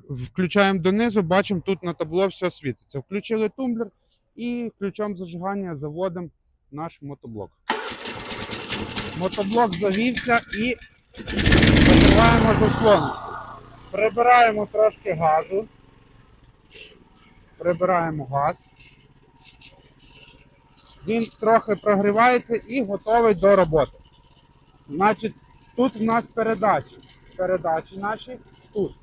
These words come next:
Ще тут в нас є черепашка, тобто понижені, і заяць — це повишені передачі.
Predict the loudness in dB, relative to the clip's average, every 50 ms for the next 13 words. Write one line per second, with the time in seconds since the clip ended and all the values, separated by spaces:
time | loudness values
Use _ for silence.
0 | _ -20 -20 _ _ _ _ _ _ -18 -18 -18 -12 -6 -6 -6 -6 -6 -12 -12
1 | -8 -6 -6 -6 -8 _ -12 -6 -6 -6 -6 -6 -10 _ _ _ _ _ _ -6
2 | -4 -4 -4 -4 -2 0 0 0 0 0 -6 -12 -14 -8 -6 -4 -4 -4 -4 -6
3 | _ -8 -6 -6 -4 -6 -8 -8 -8 -10 -10 -10 -10 -12 _ -16 -12 -6 -2 0
4 | 2 2 2 0 -4 _ _ _ 0 0 0 0 -2 -6 -8 -4 -4 -4 -4 -4
5 | -8 -10 -8 -8 -8 -6 -4 -4 -4 -4 -4 -6 -8 -8 -8